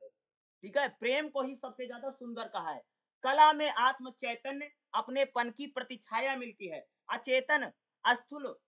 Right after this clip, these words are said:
माध्यम में चेतना के चमत्कार दर्शना यही कला की कृतित्व, कृतित्व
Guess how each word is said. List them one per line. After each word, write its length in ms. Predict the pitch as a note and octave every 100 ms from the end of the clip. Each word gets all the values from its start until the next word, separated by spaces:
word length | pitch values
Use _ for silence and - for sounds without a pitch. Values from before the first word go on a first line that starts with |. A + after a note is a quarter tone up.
| _ -
माध्यम 440 | G3 A#3+ G#3+ C#4+
में 120 | C#4
चेतना 440 | C4 B3+ B3 B3+ C4
के 140 | C4
चमत्कार 680 | B3 A#3+ A#3+ A#3+ A#3+ B3+ A#3 - _ _
दर्शना 360 | A3+ A3+ B3+ B3+
यही 320 | A3+ A#3 C#4+
कला 280 | C#4+ B3 A#3+
की 300 | A#3+ A#3 - _ _ _ _ -
कृतित्व, 460 | B3+ D4 - _ -
कृतित्व 880 | E3 D#3 - B3+ - D#4 - B3+ D3+